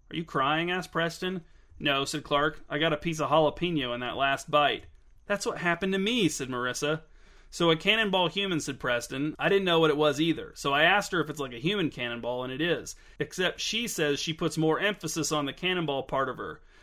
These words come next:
So she's only been fired out of a cannon once in her life, and then that's it for her. Because cannonballs only get shot once, see? So she got fired once, that's how she got here, and now she does nothing all day.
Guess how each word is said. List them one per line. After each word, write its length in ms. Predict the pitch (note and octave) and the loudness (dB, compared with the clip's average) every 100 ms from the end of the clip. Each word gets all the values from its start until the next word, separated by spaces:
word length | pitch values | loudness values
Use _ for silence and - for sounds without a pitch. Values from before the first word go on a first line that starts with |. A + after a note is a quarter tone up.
| - | -6
So 160 | - | -2
she's 200 | D#3 F#3+ | 0 2
only 180 | G#3+ G3+ | 2 2
been 120 | E3+ | 2
fired 300 | D#3 E3+ E3+ | 2 4 4
out 100 | D#3+ | 4
of 80 | D3 | 2
a 60 | C3+ | -4
cannon 380 | - F3 D3+ C#3+ | -2 0 0 0
once 220 | D3+ C#3+ | -2 -2
in 80 | C#3+ | -4
her 80 | |
life, 360 | C3+ D#3 D3+ B2+ | 2 2 2 0
and 80 | C3 | -6
then 100 | C3+ | -2
that's 300 | C#3+ C3+ G3 | -2 0 0
it 180 | G#3 - | 0 -2
for 240 | A#2+ A#2+ | -8 -6
her. 220 | A2+ G2+ - _ | -6 -8 -14 _
Because 260 | D3 F3 D#3+ | -2 -2 -2
cannonballs 560 | F#3+ F#3 F#3 E3+ D#3+ | 0 0 2 2 2
only 200 | E3 E3+ | 2 0
get 180 | D3+ D3+ | -2 -4
shot 360 | - F3+ E3 - | 0 2 2 2
once, 340 | F3 D3+ - | 0 0 -4
see? 400 | - C#3 D3+ D#3+ - - | -6 0 0 -2 -8 -10
So 120 | - | -6
she 140 | - E3 | -2 0
got 200 | C#3 - | 0 0
fired 360 | D#3 F#3 G3+ | 2 4 4
once, 360 | C#3+ C3+ D3+ - | 2 -2 -4 -6
that's 320 | D3 D3+ D#3+ | 0 0 2
how 100 | E3+ | 2
she 160 | D#3 E3+ | 2 0
got 300 | E3 D#3 C3 | 2 2 0
here, 260 | B2 B2+ | -2 -2
and 180 | B2 C#3 | -2 -2
now 160 | C#3+ D3+ | 0 0
she 140 | E3+ | 0
does 200 | D#3 D#3 | 2 2
nothing 340 | F3+ F3 E3+ | 2 2 0
all 180 | C#3 B2 | 0 -2
day. 320 | A#2+ G#2 D#2+ | -4 -6 -8